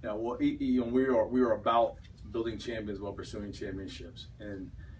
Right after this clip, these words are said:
every one of these players will go out into the professional world, and we don't want them just to make a lot of money. We want them to do all that, provide well for their families, but make a difference in their communities. So part of it this week is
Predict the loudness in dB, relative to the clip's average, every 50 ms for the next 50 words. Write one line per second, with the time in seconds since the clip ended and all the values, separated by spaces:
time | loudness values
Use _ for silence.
0 | -8 -2 0 0 2 2 4 4 2 2 2 0 0 -2 -2 0 2 2 2 2
1 | -2 -4 -6 -8 -10 -10 -10 -6 -2 0 2 2 2 0 -2 -6 -6 -6 -4 -4
2 | -4 -6 -6 -8 -8 -4 -2 -2 -2 -2 -4 -8 -8 -6 -6 -4 -4 -4 -4 -6
3 | -8 -10 -12 -12 -10 -10 -8 -8 -8 -10 -10 -12 -14 -16 -18 -18 -18 -18 -18 -16
4 | -16 -16 -16 -16 -16 -12 -6 -2 0 0 0 -2 -4 -4 -4 -6 -6 -6 -8 -8
5 | -4 -4 -4 -4 -6 -6 -6 -4 -4 -4 -4 -4 -4 -4 -4 -4 -2 -2 0 0
6 | -2 -4 -8 -10 -12 -14 -14 -8 -6 -4 0 0 0 0 0 -2 -6 -8 -8 -8
7 | -12 -14 -14 -14 -14 -14 -14 -6 -2 0 2 2 2 2 2 0 0 0 0 -2
8 | -4 -6 -6 -2 2 2 2 2 4 2 2 0 -2 -8 -8 -6 -4 -4 -4 -4
9 | -4 -6 -8 -8 -8 -6 -6 -4 -4 -4 -4 -4 -6 -6 -8 -8 -10 -10 -10 -10
10 | -10 -10 -10 -10 -10 -10 -12 -12 -12 -10 -10 -10 -10 -6 -4 -2 -2 -2 -4 -4
11 | -6 -6 -6 -6 -6 -6 -4 -4 -4 -4 -6 -8 -8 -10